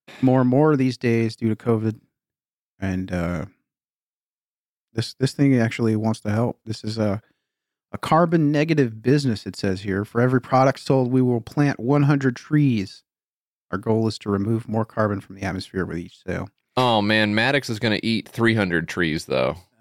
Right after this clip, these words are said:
Speaker 1: Oh, boy. This is a fucking small wooden laptop stand that you lay under and put your laptop on.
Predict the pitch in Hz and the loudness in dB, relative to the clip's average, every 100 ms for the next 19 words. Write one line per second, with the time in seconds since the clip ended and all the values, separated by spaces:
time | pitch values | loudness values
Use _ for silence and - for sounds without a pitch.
0 | 113 107 101 95 104 101 101 110 - _ | -8 -6 -4 -6 -6 -4 -4 -6 -12 _
1 | _ _ _ _ _ _ _ 151 214 190 | _ _ _ _ _ _ _ -2 0 2
2 | 180 143 - 147 135 127 - 139 147 147 | 2 0 0 0 0 -2 0 4 4 4
3 | 135 127 139 127 123 - _ - 120 120 | 4 4 4 2 0 -6 _ -4 -2 -2
4 | - 117 98 - 131 110 101 - _ _ | -4 -6 -6 -4 -4 -2 -4 -8 _ _
5 | _ _ _ _ _ _ _ _ _ - | _ _ _ _ _ _ _ _ _ -4
6 | 156 208 180 202 254 139 87 76 - _ | 2 4 6 4 2 0 -2 -8 -12 _
7 | _ _ 101 104 101 98 95 127 127 104 | _ _ -8 -4 -4 -4 -4 -4 -4 -2
8 | 101 107 110 - 98 92 90 90 | -2 -2 -2 -4 -6 -4 -4 -4